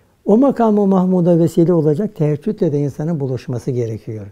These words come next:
Yani teheccüd bu noktada mühim. Dolayısıyla hocam Ramazan'da insan belki teheccüdle belki evrad-ı ezkarı varsa onları da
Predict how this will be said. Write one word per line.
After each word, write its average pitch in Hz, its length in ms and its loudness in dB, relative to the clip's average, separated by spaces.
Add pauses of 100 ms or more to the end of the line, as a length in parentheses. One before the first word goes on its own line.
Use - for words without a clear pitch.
Yani 117 220 -12
teheccüd 185 540 -2
bu 185 100 0
noktada 135 400 -4
mühim. 170 380 -2 (460)
Dolayısıyla 220 580 6
hocam 151 300 0 (340)
Ramazan'da 180 720 4 (480)
insan 180 380 0
belki 190 460 0 (400)
teheccüdle 156 880 -2 (720)
belki 165 360 2
evrad-ı 156 560 2
ezkarı 143 480 0
varsa 151 380 0
onları 165 520 0
da 170 220 -2